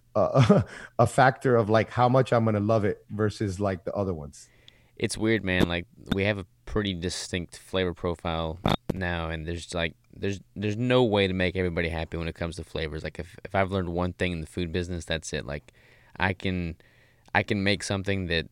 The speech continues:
Speaker 2: you know, fifty percent of people will absolutely love, and then there's gonna be another fifty percent that, that don't like it at all. And then I do something the exact opposite, and the other fifty percent love it, and the other ones don't. There's, like, no,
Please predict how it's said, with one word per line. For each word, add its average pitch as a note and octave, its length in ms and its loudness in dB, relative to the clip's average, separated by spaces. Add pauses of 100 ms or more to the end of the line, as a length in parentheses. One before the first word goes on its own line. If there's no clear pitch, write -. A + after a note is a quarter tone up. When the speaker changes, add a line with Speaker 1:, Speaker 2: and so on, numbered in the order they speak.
(200)
Speaker 2:
you F2 140 -6
know, D#2 200 -8 (460)
fifty F#2+ 220 -2
percent F#2 240 -6
of E2+ 60 -8
people F#2 240 -4
will - 80 -2 (100)
absolutely F2+ 600 -4
love, F2+ 920 -2 (480)
and F#2 160 -6
then E2 120 -6
there's E2 180 -2
gonna F2 180 -2
be E2 60 -4
another F2 160 0
fifty - 200 -8
percent F2 300 -8
that, E2 140 -4 (120)
that D2+ 200 -8
don't E2+ 140 -4
like - 180 -10
it D2+ 60 -10
at B1 100 -8
all. A1 160 -10 (440)
And F2 160 -2
then E2+ 80 -2
I D#2+ 100 0
do F2 160 -4
something F2+ 320 -6
the F2 60 -2
exact F2 360 -2
opposite, F#2 260 -2
and C2+ 60 -10
the B1 60 -4
other F#2 120 0
fifty - 180 -10
percent - 360 -8
love F2 280 -2
it, E2+ 120 -4
and - 80 -6
the E2+ 40 0
other E2+ 140 -4
ones E2+ 440 -8
don't. F#2+ 180 -2 (200)
There's, F#2 320 -4
like, E2+ 260 -2 (380)
no, G#2 560 2